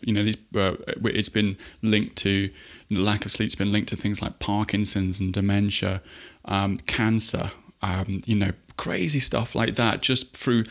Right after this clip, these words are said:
lack of sleep, because your body needs that time to regenerate. Um, and I completely agree, a hundred percent. Uh, before, before we close off the, um, the episode,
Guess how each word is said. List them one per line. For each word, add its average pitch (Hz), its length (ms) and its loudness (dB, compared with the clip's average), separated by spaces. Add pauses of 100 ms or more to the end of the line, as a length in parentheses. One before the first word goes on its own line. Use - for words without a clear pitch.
(140)
lack 117 420 0
of 110 140 0
sleep, 113 400 0
because 104 300 0
your 113 180 0
body 110 140 4
needs 110 220 2
that 107 160 -2
time 104 180 0
to 107 140 -6
regenerate. 101 500 0 (520)
Um, 95 440 0 (140)
and 98 300 2 (220)
I 110 320 2
completely 107 540 0
agree, 104 260 0
a 101 40 0
hundred 110 220 2
percent. 104 320 0 (400)
Uh, 113 140 4
before, 135 400 4
before 139 300 4
we 143 100 6
close 117 300 4
off 110 180 4
the, 110 320 2
um, 104 300 2
the 107 140 2
episode, 107 480 0